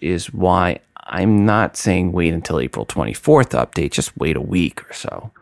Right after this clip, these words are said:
Some of the bug security fixes, according to Apple, um, that eight dot two addresses are fixing an issue with core telephony where a remote attacker can cause a device to unexpectedly restart.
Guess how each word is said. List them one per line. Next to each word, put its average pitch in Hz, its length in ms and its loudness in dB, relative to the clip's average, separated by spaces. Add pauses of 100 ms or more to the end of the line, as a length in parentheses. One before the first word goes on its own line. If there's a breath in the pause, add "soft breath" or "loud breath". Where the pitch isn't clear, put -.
(760 soft breath)
Some 139 260 8
of 127 60 8
the 113 80 8
bug 107 360 4
security 104 440 2
fixes, 95 600 -2 (100)
according 98 580 2
to - 120 -6 (300)
Apple, 92 600 0
um, 85 320 -2
that - 240 -2
eight 87 160 -6
dot 78 200 -2
two 90 460 0
addresses 90 680 0
are 82 260 -2
fixing - 600 -2
an 92 240 -2
issue 95 400 0
with 87 240 -6
core 120 300 2
telephony 87 760 -2
where 85 260 -2
a 73 60 -2
remote 87 480 0
attacker - 640 -2
can 98 180 -2
cause 110 240 0
a - 80 -4
device 95 380 0
to - 220 -12
unexpectedly 156 840 -2
restart. - 760 -4